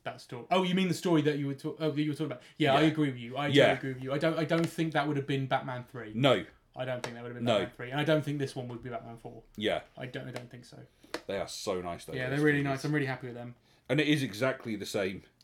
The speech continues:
Speaker 1: I couldn't leave,
Speaker 2: accessory,
Speaker 1: I
Speaker 2: isn't
Speaker 1: mean,
Speaker 2: it?
Speaker 1: especially since the price of those was so, again, try not to talk about too much mo-, about
Speaker 2: Yeah,
Speaker 1: mon-,
Speaker 2: yeah.
Speaker 1: money, but they were so cheap.
Speaker 2: And obviously
Speaker 1: Hence why I
Speaker 2: these
Speaker 1: was like,
Speaker 2: are
Speaker 1: yeah.
Speaker 2: the American ones.
Speaker 1: Yes, and I didn't realise what the difference is besides the language stuff and all that.
Speaker 2: Yeah.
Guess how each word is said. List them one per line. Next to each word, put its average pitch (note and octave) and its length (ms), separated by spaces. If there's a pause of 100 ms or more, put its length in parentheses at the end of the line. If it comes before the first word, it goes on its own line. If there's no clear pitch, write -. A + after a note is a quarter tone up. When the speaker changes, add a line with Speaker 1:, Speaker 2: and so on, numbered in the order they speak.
(380)
Speaker 1:
I F3+ 100
couldn't G3 220
leave, E3+ 140
Speaker 2:
accessory, F#3+ 200
Speaker 1:
I G3+ 40
Speaker 2:
isn't F#3+ 120
Speaker 1:
mean, F#3+ 100
Speaker 2:
it? - 60
Speaker 1:
especially E3+ 320
since D#3+ 140
the C#3 60
price D3+ 320
of C3 60
those B2+ 220
was C3 120
so, C#3 200
again, C#3 260
try C#3+ 180
not C3+ 140
to - 60
talk B2+ 140
about B2 140
too C3+ 100
much A#2+ 140
mo-, - 100 (100)
about - 160
Speaker 2:
Yeah, - 80
Speaker 1:
mon-, - 120
Speaker 2:
yeah. - 60
Speaker 1:
money, C3+ 220 (280)
but D#3 240
they E3+ 140
were E3+ 80
so E3 220
cheap. - 380 (140)
Speaker 2:
And C#3+ 100
obviously D3+ 280
Speaker 1:
Hence C#3 160
why D3+ 160
I C3+ 120
Speaker 2:
these C3 100
Speaker 1:
was - 60
like, B2+ 80
Speaker 2:
are C3 360
Speaker 1:
yeah. B2+ 60
Speaker 2:
the C3+ 60
American D3 360
ones. E2+ 240 (280)
Speaker 1:
Yes, A#3+ 300
and G#3 120
I B3 100
didn't A3 260
realise G#3+ 480
what F3 80
the E3+ 60
difference F3 400
is C3 100
besides C#3 400
the C3+ 120
language C#3 360
stuff - 240
and - 80
all A2+ 80
that. A#2+ 60
Speaker 2:
Yeah. F2 140